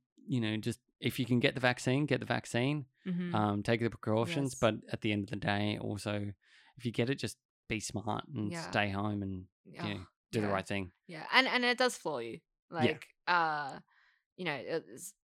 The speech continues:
Speaker 2: fever, hot, cold fevers, and, and, like, you know, it does floor you. Um, I've know a couple of people have just recently had it as well, so.
Speaker 1: Oh, wow. Okay, yeah.
Speaker 2: Yeah. But when this comes out, I wonder
Speaker 1: I, I do wonder, 'cause it will be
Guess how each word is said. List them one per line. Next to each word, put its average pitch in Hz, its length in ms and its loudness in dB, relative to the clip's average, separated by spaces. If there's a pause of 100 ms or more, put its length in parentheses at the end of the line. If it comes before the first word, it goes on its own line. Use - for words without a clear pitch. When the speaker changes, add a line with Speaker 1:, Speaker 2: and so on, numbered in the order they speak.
(240)
Speaker 2:
fever, 156 540 0
hot, - 180 -4
cold 143 320 -4
fevers, 135 540 -6
and, 87 400 -10
and, 65 380 -12 (200)
like, 131 220 -8
you 127 80 -10
know, 87 80 -12
it 131 100 -12
does 101 200 -12
floor 82 260 -10
you. 101 160 -10 (140)
Um, 180 520 -10
I've 170 180 -14 (260)
know 156 260 -6
a 156 40 -8
couple 156 180 -12
of 160 60 -20
people 156 220 -8
have 156 140 -12 (140)
just - 180 -12
recently - 320 -14
had - 160 -14
it - 120 -14
as - 140 -16
well, - 200 -12
so. - 180 -20
Speaker 1:
Oh, 110 140 6
wow. 101 420 0
Okay, 101 220 -4
yeah. 104 160 -4
Speaker 2:
Yeah. 101 80 -4 (220)
But 220 120 -2
when 262 100 4
this 294 140 0
comes 220 240 0
out, 208 200 4
I 165 100 -4
wonder 170 560 -6 (520)
Speaker 1:
I, 180 200 8 (100)
I 185 80 10
do 233 240 4
wonder, 175 480 6
'cause 147 220 6
it 160 80 2
will 147 120 4
be 151 580 4